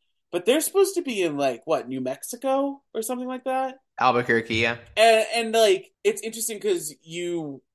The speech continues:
Speaker 1: when you watch it, I was like, "Did they, like, reverse engineer that they're in New Mexico because of the time of year that they were filming?" And, like,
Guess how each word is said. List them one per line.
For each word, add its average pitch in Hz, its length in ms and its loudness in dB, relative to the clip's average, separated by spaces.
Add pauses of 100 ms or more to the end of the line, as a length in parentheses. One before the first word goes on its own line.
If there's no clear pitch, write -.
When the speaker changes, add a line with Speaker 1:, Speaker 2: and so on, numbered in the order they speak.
Speaker 1:
when 170 180 -2
you 156 140 -2
watch 185 400 2
it, 147 240 0
I 147 80 0
was 151 160 -2
like, 151 360 0
"Did 165 180 -10
they, 214 160 4
like, 240 400 0
reverse 156 460 -4
engineer 143 440 -2
that 151 120 -4
they're 135 320 -4
in 127 480 -4 (280)
New 143 180 -2
Mexico 139 600 0
because 143 460 -2
of 139 140 -4
the 127 80 -6
time 135 320 -2
of 120 140 -6
year 120 220 -4
that 143 140 -8
they 151 100 -2
were 139 160 -2
filming?" 143 480 0
And, 127 120 -2
like, 131 340 0